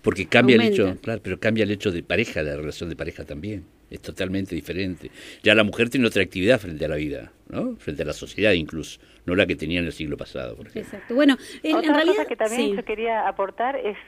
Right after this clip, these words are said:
Speaker 3: eh, el tema de, de hay, hay parejas que no pueden superar, quizás, eh, el hecho de haber tenido un hijo. O sea, es tan fuerte la transformación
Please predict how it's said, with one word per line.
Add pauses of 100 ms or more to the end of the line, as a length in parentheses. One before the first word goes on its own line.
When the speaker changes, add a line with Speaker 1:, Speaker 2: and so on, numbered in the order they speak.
Speaker 3:
eh,
el
tema
de, (240)
de (240)
hay,
hay
parejas
que
no
pueden (100)
superar, (440)
quizás, (420)
eh, (240)
el
hecho
de
haber
tenido
un
hijo. (1160)
O
sea,
es
tan
fuerte
la
transformación